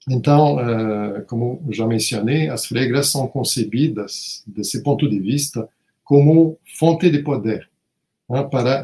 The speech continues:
aqueles, para as pessoas que cumprem e aplicam, né, as regras, eh, em questão na prática, né? E, então, em suma, são fontes de poder de ser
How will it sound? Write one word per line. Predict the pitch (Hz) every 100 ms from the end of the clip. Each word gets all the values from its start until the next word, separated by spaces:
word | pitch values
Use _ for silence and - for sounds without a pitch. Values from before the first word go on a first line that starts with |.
| 127
aqueles, | 107 127 139 143 156 - - - - -
para | 113 117 113
as | -
pessoas | 113 - 139 151 120 - -
que | 131
cumprem | - 165 165 - 120 110 - _ _ _
e | 123
aplicam, | 117 - 139 165 - 113 - _ _ _
né, | 113 113 113
as | 110 113
regras, | 127 131 123 - - -
eh, | 110 104 104 104
em |
questão | - 107 - 139 135
na | 120 117
prática, | 123 117 - - - - _ _ _ _ _ _ _ -
né? | 113 123 120 107
E, | 107 110 110
então, | 127 143 143 131 120 123 120
em |
suma, | 113 - 160 170 107 - -
são | 139 127
fontes | - 147 151 160 123
de | 120
poder | - 110 113 139 156
de | 117
ser | 110 - 143 156